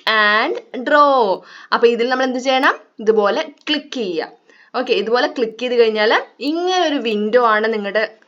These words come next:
നമ്മുടെ കമ്പ്യൂട്ടറിൽ നമ്മൾ ഓപ്പൺ ചെയ്യുന്ന സമയത്ത് കാണാൻ കഴിയും. ഇങ്ങനെ ഒരു സ്ക്രീൻ കാണാൻ കഴിയും അല്ലേ? ഇനിയാണ് നമ്മൾ, ഏ, നമ്മുടെ ഗെയിം സ്റ്റാർട്ട് ചെയ്യുന്നത്. ഇതിങ്ങനെ ഡ്രോ ചെയ്യുന്നത്, വരയ്ക്കുന്നതാണ് ട്ടോ. ഇവിടെ ഒമ്പത് ലെവലാണ് ഉള്ളത്. കണ്ടില്ലേ? ഒന്നിന്ന് കണ്ടത് ഒന്നാമത്തെ ലെവൽ. ഇതുപോലെ ഇങ്ങനെ അടിച്ചു കൊടു-, കൊടുത്തു കഴിഞ്ഞാൽ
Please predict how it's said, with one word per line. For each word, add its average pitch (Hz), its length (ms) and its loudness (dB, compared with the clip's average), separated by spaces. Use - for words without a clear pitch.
നമ്മുടെ 214 200 -2
കമ്പ്യൂട്ടറിൽ 208 580 -2
നമ്മൾ 277 500 -2
ഓപ്പൺ 220 220 -2
ചെയ്യുന്ന 214 260 -4
സമയത്ത് 208 320 -6
കാണാൻ 202 360 0
കഴിയും. 202 140 -2
ഇങ്ങനെ 208 160 -2
ഒരു 220 100 -4
സ്ക്രീൻ 269 420 -4
കാണാൻ 196 300 -2
കഴിയും 190 240 -4
അല്ലേ? 262 120 0
ഇനിയാണ് 294 400 0
നമ്മൾ, 208 220 -4
ഏ, 208 320 -4
നമ്മുടെ 214 300 -4
ഗെയിം 208 160 0
സ്റ്റാർട്ട് 196 380 -2
ചെയ്യുന്നത്. 202 340 -2
ഇതിങ്ങനെ 233 300 -2
ഡ്രോ 226 200 2
ചെയ്യുന്നത്, 220 340 -2
വരയ്ക്കുന്നതാണ് 208 760 -2
ട്ടോ. 240 100 2
ഇവിടെ 277 120 2
ഒമ്പത് 269 400 -2
ലെവലാണ് 208 400 0
ഉള്ളത്. 170 220 -6
കണ്ടില്ലേ? 240 300 0
ഒന്നിന്ന് 269 340 -2
കണ്ടത് 226 280 -2
ഒന്നാമത്തെ 214 420 -2
ലെവൽ. 180 180 -2
ഇതുപോലെ 233 220 0
ഇങ്ങനെ 262 160 0
അടിച്ചു 220 220 -4
കൊടു-, 233 180 0
കൊടുത്തു 202 220 -10
കഴിഞ്ഞാൽ 247 180 -2